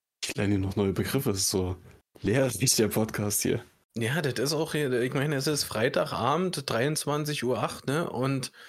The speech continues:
Speaker 2: wir le-, äh, Henrik lernt. Henrik lernt hier, der ist auch noch vollgefressen, sagen wir mal so, wie es ist. Und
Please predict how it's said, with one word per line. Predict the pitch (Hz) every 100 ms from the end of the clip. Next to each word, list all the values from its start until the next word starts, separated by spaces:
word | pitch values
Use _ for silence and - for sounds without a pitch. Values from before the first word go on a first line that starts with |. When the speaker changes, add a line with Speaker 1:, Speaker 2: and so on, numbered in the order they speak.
| - _ _ - - -
Speaker 2:
wir | 113
le-, | 123 120
äh, | 127 117
Henrik | 127 165 180 170
lernt. | 156 220 147 - -
Henrik | 254 277 156 147
lernt | 123 143 220 -
hier, | 202 196
der | - 123
ist | -
auch | - 202
noch | 107
vollgefressen, | - 156 175 131 - 107 - 165
sagen | 160 117
wir | 123
mal | 127 123
so, | 127 135
wie | 127
es |
ist. | 156 -
Und | - 123 127 113